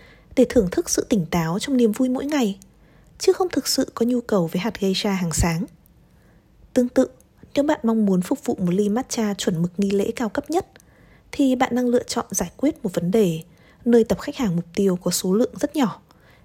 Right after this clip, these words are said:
và tần suất khách hàng có nhu cầu cụ thể đó cũng không hề cao. Nó là một ý tưởng hoàn hảo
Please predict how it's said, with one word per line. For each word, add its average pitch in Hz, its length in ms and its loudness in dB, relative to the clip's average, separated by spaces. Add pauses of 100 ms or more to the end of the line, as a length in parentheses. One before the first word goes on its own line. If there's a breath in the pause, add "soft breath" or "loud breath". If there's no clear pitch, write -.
(140 soft breath)
và 254 80 4
tần 247 200 0
suất - 200 -2
khách - 180 -4
hàng 214 280 2
có 220 120 0
nhu 254 180 2
cầu 214 220 2
cụ - 240 -4
thể - 160 -4
đó 165 340 -4
cũng 254 80 -4
không 254 120 -4
hề 214 200 2
cao. 202 280 2 (840 soft breath)
Nó 294 100 2
là 330 120 4
một 247 120 2
ý 233 140 2
tưởng 240 300 4
hoàn 190 160 2
hảo 185 240 2